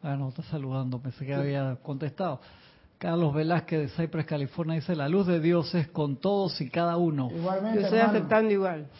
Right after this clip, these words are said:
Speaker 1: Falso en la ilusión, la no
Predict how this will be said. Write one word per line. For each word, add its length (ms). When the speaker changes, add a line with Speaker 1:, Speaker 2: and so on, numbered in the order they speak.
Speaker 1:
Falso 680
en 300
la 140
ilusión, 1040
la 360
no 440